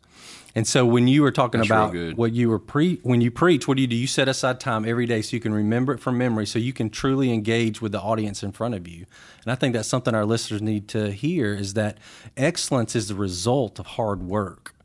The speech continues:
Speaker 1: You know, it's not the result of buying things. It's not the result of, of having this or that. It's hard work. It's paying attention to the details. It's the things that matter to the people who are gonna experience what you're giving them.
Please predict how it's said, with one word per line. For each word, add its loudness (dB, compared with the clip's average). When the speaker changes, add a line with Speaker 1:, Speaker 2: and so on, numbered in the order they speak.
Speaker 1:
You 0
know, 2
it's 0
not 4
the 0
result 0
of -6
buying -4
things. -8
It's -8
not -4
the -6
result -4
of, -4
of -2
having 2
this 0
or -8
that. -2
It's -6
hard -2
work. -4
It's -20
paying -2
attention -4
to -4
the -10
details. -6
It's -10
the -8
things -4
that -6
matter -4
to -14
the -14
people -8
who -4
are -8
gonna -4
experience -6
what -4
you're -6
giving -6
them. -16